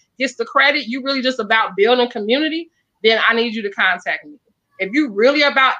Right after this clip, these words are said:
educational reform and making sure that we get the things we need in our schools, then let us know so you can get involved. I, you are in a space of people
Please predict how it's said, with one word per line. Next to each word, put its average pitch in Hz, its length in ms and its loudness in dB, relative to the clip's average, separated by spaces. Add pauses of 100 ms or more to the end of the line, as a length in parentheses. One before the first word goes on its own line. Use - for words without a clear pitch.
educational 254 680 0
reform 254 800 2
and 180 160 -8
making 240 300 -2
sure 262 220 -4
that 226 120 -2
we 226 160 -8
get 240 200 -6
the 220 140 -14
things 240 340 -2
we 226 120 -10
need 233 140 -8
in 220 60 -6
our 208 140 2
schools, 285 540 -4 (280)
then 202 120 -4
let 220 180 2
us 226 160 0
know 339 220 2
so 240 120 -10
you 220 120 -12
can 226 100 -16
get 208 160 -2
involved. 220 600 0
I, 202 80 2 (200)
you 269 220 0
are 311 100 4
in 269 160 4
a 247 60 2
space 254 460 -2
of 233 120 -4
people 214 460 -10